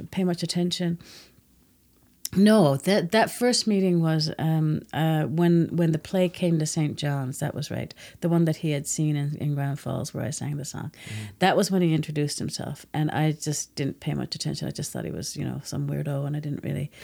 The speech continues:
Speaker 1: pay any attention. But then <laughs> later, when I came in working with the Mummers Troupe, then w-, he did introduce himself and, and invited me down to, uh, sing a few songs.
Speaker 2: Mm.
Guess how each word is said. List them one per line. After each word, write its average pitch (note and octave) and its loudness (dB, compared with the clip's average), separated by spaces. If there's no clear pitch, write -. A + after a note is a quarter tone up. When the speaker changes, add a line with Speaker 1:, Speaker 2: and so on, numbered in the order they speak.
Speaker 1:
pay - -2
any D#3 4
attention. D3+ 0
But D#3 0
then F#3+ 8
<laughs> F3+ 8
later, F#3 6
when E3+ 6
I D#3+ 6
came E3 4
in D3+ 4
working D#3+ 2
with D3+ -2
the D3 -2
Mummers D#3+ 0
Troupe, C#3+ -6
then D#3 2
w-, - -4
he D3 0
did E3 2
introduce D3+ 0
himself D3+ -2
and, D3 0
and D3 2
invited C#3+ -2
me C#3+ -4
down C#3+ -2
to, C#3+ -2
uh, C#3 -2
sing C#3+ -4
a - -10
few D3+ -6
songs. D3+ -4
Speaker 2:
Mm. - -16